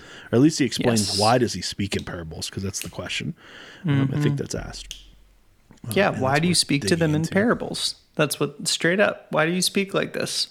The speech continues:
Speaker 2: You know?
Speaker 1: And Jesus' answer is interesting. And I think it's interesting enough for us to dig into of,
Speaker 2: Mm-hmm.
Speaker 1: like, why, why is it that Jesus is speaking in this way and not in necessarily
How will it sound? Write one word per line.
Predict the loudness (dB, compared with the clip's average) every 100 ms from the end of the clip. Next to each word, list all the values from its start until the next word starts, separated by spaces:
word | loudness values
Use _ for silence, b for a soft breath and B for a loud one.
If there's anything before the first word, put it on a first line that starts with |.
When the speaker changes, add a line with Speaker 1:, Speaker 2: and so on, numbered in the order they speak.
| _ 2
Speaker 2:
You | 2
know? | 2 -2 B B B B B B B B B _ _ -20 -20 -20 -4
Speaker 1:
And | 0 2
Jesus' | 2 4 2 2
answer | 0 0 0
is | 2 0 -2
interesting. | -2 0 -2 0 -2 -2 -4 0
And | 2
I |
think | 4 2
it's | 2
interesting | 0 2 2
enough | 4 2 0
for | -2 0
us | 0 -2
to |
dig | -2 -2
into | 0 -2 -2 -8 -10 B B B B B 0
of, | 2
Speaker 2:
Mm-hmm. | 4
Speaker 1:
like, | 2
why, | 0 -2 2 2 0 -2 -6 B B B _ -20 b b b b b b -6
why | -2 0
is | 0 0
it | -4
that | -4
Jesus | -2 -4 -4
is | -6
speaking | -4 -4 -4 -6
in | -6
this | -6 -8 -4
way | -2 -2 -4 -6 -10 B B -10
and | -8 -6
not | -6 -6
in | -6
necessarily | -6 -6 -6 -6 -6 -6 -6 -6 -6 -8